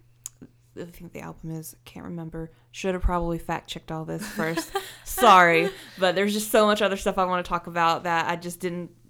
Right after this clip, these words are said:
Speaker 1: pay details to, like, the smallest things like this.
Speaker 2: Right.
Speaker 1: So, yeah, Park Bom, go check her out. Um, Spring, the song Spring, I think it's Spring, uh,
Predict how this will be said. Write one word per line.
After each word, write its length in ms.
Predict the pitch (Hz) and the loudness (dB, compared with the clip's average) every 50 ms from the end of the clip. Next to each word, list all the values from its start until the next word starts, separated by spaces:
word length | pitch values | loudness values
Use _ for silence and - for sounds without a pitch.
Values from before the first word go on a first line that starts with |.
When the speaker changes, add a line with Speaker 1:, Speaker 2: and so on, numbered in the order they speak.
| _ _ _ _ _ _ | _ _ _ _ _ _
Speaker 1:
pay 220 | - 196 180 175 | -10 -10 -8 -8
details 480 | 170 170 175 170 - - 165 160 160 - - | -10 -10 -14 -14 -12 -10 -10 -10 -10 -12 -14
to, 80 | - 156 | -14 -14
like, 120 | 156 156 | -14 -14
the 80 | 170 165 | -16 -16
smallest 360 | - 165 156 - 135 - - | -16 -16 -16 -16 -16 -16 -16
things 180 | - - - | -18 -18 -16
like 160 | - - - - | -18 -18 -16 -16
this. 220 | - - - - - - | -16 -16 -16 -20 -20 -16
Speaker 2:
Right. 300 | 208 196 190 185 180 - - 220 | -10 -8 -8 -6 -8 -8 -12 -12
Speaker 1:
So, 580 | - - - 190 180 175 175 175 170 170 170 - - _ _ _ | -10 -4 -2 -2 0 0 0 0 -2 -2 -6 -12 -20 _ _ _
yeah, 240 | 202 190 160 156 | -2 0 0 0
Park 220 | 165 - 214 - - | 4 6 6 6 6
Bom, 320 | 208 202 190 185 185 185 185 | 2 2 2 2 0 -2 -2
go 160 | 190 190 190 | -4 -4 -4
check 260 | 190 - 208 - - | -4 -6 -8 -10 -6
her 160 | - 190 175 | -6 -4 -2
out. 480 | 170 175 175 175 175 170 139 - - - | 0 2 2 2 2 2 0 -2 -4 -6
Um, 640 | 185 180 180 175 175 175 180 175 175 175 - - - _ _ | -6 -4 -2 -4 -4 -4 -6 -10 -12 -12 -14 -16 -20 _ _
Spring, 840 | - - - - - - - 214 214 214 208 208 202 202 202 196 202 - - - - - - - _ - | -18 -16 -12 -12 -12 -4 0 0 2 2 0 -2 -4 -6 -8 -10 -12 -16 -20 -20 -20 -20 -20 -20 _ -14
the 80 | 208 | -8
song 280 | 208 254 240 240 240 226 | -4 -2 -2 -2 -4 -6
Spring, 440 | - - - 208 208 202 190 190 - | -10 -8 -4 -4 -4 -4 -6 -8 -12
I 20 | |
think 180 | 170 - 202 208 | -12 -14 -14 -14
it's 140 | 214 - - | -14 -16 -16
Spring, 460 | - - 170 165 160 160 165 165 170 - - - _ _ _ _ _ - | -12 -10 -8 -8 -8 -8 -10 -12 -14 -16 -20 -20 _ _ _ _ _ -12
uh, 280 | 175 165 156 147 - | -10 -10 -10 -10 -12